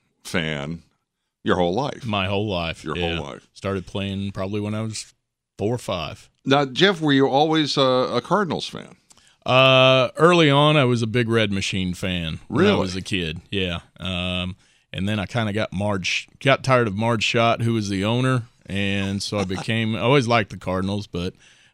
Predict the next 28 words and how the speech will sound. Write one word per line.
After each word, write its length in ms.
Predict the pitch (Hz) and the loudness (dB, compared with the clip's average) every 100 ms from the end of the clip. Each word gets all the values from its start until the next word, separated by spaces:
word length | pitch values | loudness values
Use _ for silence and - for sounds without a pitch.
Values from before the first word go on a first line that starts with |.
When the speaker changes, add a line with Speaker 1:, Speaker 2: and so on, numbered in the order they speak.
| - | -6
Speaker 2:
uh, 220 | 104 101 | -4 0
then 160 | 107 | 0
I 60 | 104 | 0
became 360 | 101 95 104 95 | 0 -2 -2 -2
a 40 | |
Cardinals 400 | - 87 80 65 | -4 -4 -4 -6
fan. 300 | - 71 62 - _ _ | -8 -8 -8 -14 _ _
Speaker 1:
Well, 80 | - | 0
see, 120 | 120 | 4
there 140 | 120 113 | 6 6
are 140 | 120 | 6
a 40 | 101 | 4
lot 160 | 95 90 | 4 2
of 60 | |
Cardinals 380 | - 92 90 69 | 2 2 2 -2
fans, 560 | - 73 73 73 - - | -4 -4 -2 -4 -8 -12
certainly 400 | - - 95 80 | -6 -2 0 0
around 320 | 78 76 67 67 | 0 -2 -4 -4
here, 300 | 90 80 76 | -2 -2 -4
and 180 | 80 82 | -4 -4
it's 160 | 82 - | -4 -4
interesting 440 | 113 - 92 85 | -4 -4 -4 -4
you 60 | 78 | -4
should 160 | - | -4
mention 380 | 80 87 87 78 | -4 -2 -2 -2
Marge 280 | 82 82 76 | -2 -2 -2
Schott 400 | - 104 98 82 | -4 -2 -2 -4
because 380 | 80 82 78 | -6 -2 -2